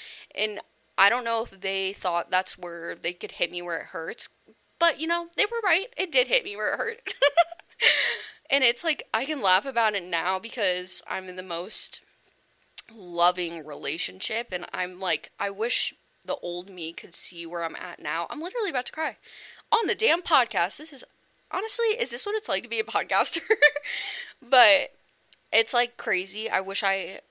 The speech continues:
could see where I'm at now when I was at that point in those relationships, because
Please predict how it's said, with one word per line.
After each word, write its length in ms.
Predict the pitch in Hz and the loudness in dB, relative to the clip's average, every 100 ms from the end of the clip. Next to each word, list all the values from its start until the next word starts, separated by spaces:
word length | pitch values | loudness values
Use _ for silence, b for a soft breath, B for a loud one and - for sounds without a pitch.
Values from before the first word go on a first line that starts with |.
| - | -12
could 220 | 254 190 170 _ _ _ | -8 -8 -12 _ _ _
see 380 | - - 220 202 | -2 0 0 -2
where 160 | 185 | 0
I'm 160 | 180 175 | 0 2
at 200 | 160 - | 2 2
now 460 | 185 170 156 160 208 | -2 0 2 0 -2
when 200 | 202 175 | -2 0
I 120 | 160 | 0
was 240 | 170 - - | -2 -6 0
at 180 | 175 - | 2 2
that 220 | 170 143 | 0 0
point 380 | - 233 233 240 | -2 -8 -6 -6
in 120 | 190 | -4
those 220 | 165 165 | -2 -4
relationships, 800 | 208 208 214 - 233 - 247 - - B B B | -4 -4 -4 -4 -4 -4 -4 -6 -10 B B B
because 500 | - 220 180 190 180 | -10 -6 -2 -2 -2